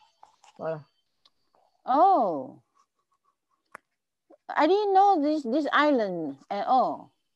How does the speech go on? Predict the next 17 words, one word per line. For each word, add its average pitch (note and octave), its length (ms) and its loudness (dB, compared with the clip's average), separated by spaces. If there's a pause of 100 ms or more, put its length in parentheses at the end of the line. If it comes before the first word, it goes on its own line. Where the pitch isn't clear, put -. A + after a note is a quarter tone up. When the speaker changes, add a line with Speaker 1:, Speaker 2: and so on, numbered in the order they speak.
(1400)
Speaker 2:
<clears throat> - 100 -16 (920)
Donc, D#4+ 340 2
quoi, D4+ 180 6
euh, E4 640 6
les C#4 240 2
gens F4+ 540 2
ici, D4 340 -2
euh, C#4 440 0
utilisent, D#4 520 -2
euh, C4 220 0
les, B3 420 -2
les, A3+ 180 -4
euh, E3+ 160 -6 (100)
les, A3+ 260 -4
les A3 360 -6 (100)
euros, B3 500 0
quoi. D3+ 240 -6